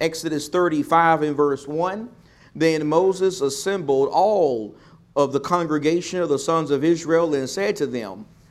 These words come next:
'These things that the Lord has commanded you to do, for six days, for six days you may work, work may be done. But on the seventh day you shall have a holy day,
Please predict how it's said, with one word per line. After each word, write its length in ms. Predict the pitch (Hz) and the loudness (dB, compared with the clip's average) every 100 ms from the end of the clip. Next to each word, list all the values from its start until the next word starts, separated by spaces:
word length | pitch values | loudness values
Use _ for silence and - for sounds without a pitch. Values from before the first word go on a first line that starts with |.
| _ _ - | _ _ -8
'These 360 | 220 240 214 | -4 -4 -2
things 640 | - 220 185 139 127 131 135 | 0 2 2 0 -4 -6 -6
that 60 | |
the 100 | 139 | -2
Lord 380 | 139 170 196 180 | 2 4 4 2
has 240 | 156 151 - | 0 -4 -2
commanded 420 | 147 156 180 160 | -2 0 -2 -2
you 140 | 160 165 | -4 -6
to 120 | 143 | -6
do, 560 | 135 180 127 110 120 - _ _ _ _ | 2 2 2 -2 -10 -14 _ _ _ _
for 160 | 160 151 | -2 0
six 380 | - 214 214 165 | 0 -4 -4 0
days, 640 | 196 196 143 113 - - _ _ _ _ _ _ | 0 0 -2 -6 -10 -18 _ _ _ _ _ _
for 140 | - 151 | 0 2
six 400 | - 220 220 - | 2 -2 -4 0
days 640 | 190 170 113 80 - - - | 2 2 2 -4 -14 -18 -10
you 140 | 151 | -6
may 240 | 170 165 160 | 0 2 4
work, 480 | 165 175 131 - 123 | 6 4 4 -2 -2
work 340 | 151 190 190 | 2 2 2
may 200 | 147 139 | -2 -2
be 160 | 127 120 | -2 -2
done. 500 | 127 110 90 120 - - _ _ _ - - | -2 -4 -8 -14 -18 -20 _ _ _ -12 0
But 160 | 127 | 4
on 160 | 156 151 | 4 2
the 100 | 139 | 0
seventh 640 | - - 247 214 143 - | -2 -2 0 0 -4 -4
day 380 | 127 113 95 123 - _ _ _ - | -4 -4 -6 -12 -20 _ _ _ -8
you 160 | 160 185 | -4 -2
shall 220 | 196 170 | 0 2
have 260 | 165 160 | 4 4
a 100 | 156 | 2
holy 520 | 147 - 220 185 139 113 | 0 0 2 2 0 -4
day, 380 | 113 90 64 | -6 -6 -12